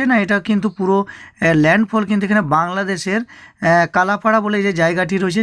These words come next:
সেই জায়গাতে কিন্তু ল্যান্ডফলের একটি সম্ভাবনা কিন্তু এখান থেকে দেখানো হচ্ছে। তবে আপনারা দেখতে পাচ্ছেন, আপনাদেরকে দেখানোর আমি চেষ্টা করছি, এই যে পশ্চিমবঙ্গ রয়েছে, ঠিক এই, এই বাঁ সাইডটা হচ্ছে পশ্চিমবঙ্গ, আপনারা কলকাতাটা লক্ষ্য করলে বুঝতে পারবেন, এবং এই জায়গাটা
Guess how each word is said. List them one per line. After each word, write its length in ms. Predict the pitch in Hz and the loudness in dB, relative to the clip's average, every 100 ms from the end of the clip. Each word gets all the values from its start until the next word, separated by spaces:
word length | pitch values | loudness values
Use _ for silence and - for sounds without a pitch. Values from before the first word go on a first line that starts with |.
| 202 | 0
সেই 160 | 196 190 | 0 2
জায়গাতে 300 | 190 196 202 190 | 2 0 -2 -2
কিন্তু 160 | 185 175 | 0 2
ল্যান্ডফলের 440 | 151 175 185 190 185 | 2 0 -2 0 0
একটি 240 | 165 180 190 - - - - | 0 -2 -4 -8 -20 -8 -2
সম্ভাবনা 460 | 180 202 214 214 196 | 0 2 2 2 0
কিন্তু 180 | 190 208 202 170 | -4 -2 -2 -4
এখান 180 | 156 196 175 | -2 -2 0
থেকে 120 | 190 151 | 0 0
দেখানো 280 | 147 180 165 160 | 0 0 2 2
হচ্ছে। 260 | 135 135 127 - - - _ | 0 -4 -6 -10 -20 -20 _
তবে 160 | - 208 240 | -2 0 2
আপনারা 280 | 226 240 233 | 2 0 0
দেখতে 240 | 214 240 202 | -2 0 0
পাচ্ছেন, 240 | 202 240 240 | 0 -2 -2
আপনাদেরকে 280 | 196 208 196 | 0 0 0
দেখানোর 240 | 175 208 208 | 0 2 2
আমি 80 | 196 190 | 0 -2
চেষ্টা 200 | 185 - 165 | -4 -4 -4
করছি, 220 | 165 - 233 - - - - | -4 -2 -2 -4 -16 -10 -2
এই 40 | 190 | 0
যে 60 | 247 202 | 0 0
পশ্চিমবঙ্গ 540 | 202 - 220 202 196 185 | -2 2 2 4 2 0
রয়েছে, 220 | 180 156 214 233 | 0 0 -2 -2
ঠিক 120 | 220 - | -4 -4
এই, 180 | 170 170 175 170 | -6 -6 -4 -2
এই 60 | 170 165 | -2 0
বাঁ 140 | 151 170 | 0 0
সাইডটা 340 | 196 185 208 | -2 -4 -4
হচ্ছে 160 | 196 190 170 | -4 -4 -6
পশ্চিমবঙ্গ, 520 | 180 170 180 160 147 156 254 - - - | -6 -4 0 2 2 2 -2 -6 -20 -6
আপনারা 200 | 175 170 180 180 | 0 0 0 -2
কলকাতাটা 400 | 170 165 170 175 | -2 -2 0 0
লক্ষ্য 180 | 160 - 160 | 0 -2 -2
করলে 140 | 160 151 | 0 0
বুঝতে 180 | 156 160 | -2 -2
পারবেন, 220 | 151 165 254 196 | -2 0 -2 -2
এবং 200 | 156 160 180 | -2 -2 0
এই 80 | 196 220 | 0 2
জায়গাটা 300 | 208 185 | 0 -2